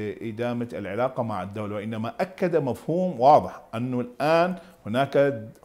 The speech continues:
قوتان متوازيتان في بغداد: القوة التي تدعي نفسها أنها الحكومة وأنها قادرة على فرض الأمن وفرض، آه، ال-، الحالة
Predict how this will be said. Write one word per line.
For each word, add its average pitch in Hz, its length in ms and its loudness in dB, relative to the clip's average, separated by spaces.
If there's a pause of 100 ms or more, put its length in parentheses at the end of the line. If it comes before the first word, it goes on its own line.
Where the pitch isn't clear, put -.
(140)
قوتان 131 500 2
متوازيتان 113 880 -2
في 175 200 -6
بغداد: 170 500 -2
القوة 170 440 4
التي 156 300 2
تدعي 143 400 0
نفسها 151 440 -2
أنها 139 240 -4
الحكومة 143 600 0 (340)
وأنها 127 360 0
قادرة 151 460 6
على 120 200 2
فرض 143 260 4
الأمن 143 340 0
وفرض، 139 440 2 (320)
آه، 113 260 2
ال-، 117 200 -2
الحالة 135 460 2